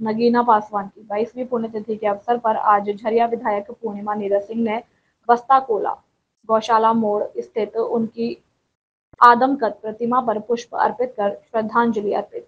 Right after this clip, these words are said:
की। इस मौके पर विधायक ने कहा, "नगीना पासवान मजदूरों के मसीहा थे।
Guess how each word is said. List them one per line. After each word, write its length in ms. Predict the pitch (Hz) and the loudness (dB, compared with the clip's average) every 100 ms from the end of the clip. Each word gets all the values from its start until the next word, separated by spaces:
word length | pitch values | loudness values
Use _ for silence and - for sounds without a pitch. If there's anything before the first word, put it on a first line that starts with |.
| _ | _
की। 120 | - _ _ _ _ _ - - | -20 _ _ _ _ _ 8 8
इस 140 | - | 8
मौके 220 | 247 254 | 2 4
पर 220 | 277 277 277 | 6 6 4
विधायक 340 | 254 247 233 | 2 2 0
ने 120 | 240 | -2
कहा, 260 | 233 233 240 | 0 2 2
"नगीना 380 | 233 214 214 220 | 2 -2 -2 0
पासवान 460 | 220 214 220 214 | 0 -2 -2 -2
मजदूरों 540 | 220 208 202 214 214 220 | -2 -4 -2 0 0 -2
के 240 | 220 208 | -2 -2
मसीहा 540 | 208 202 233 226 247 247 | -2 -6 -8 -2 -2 0
थे। 160 | 233 | -4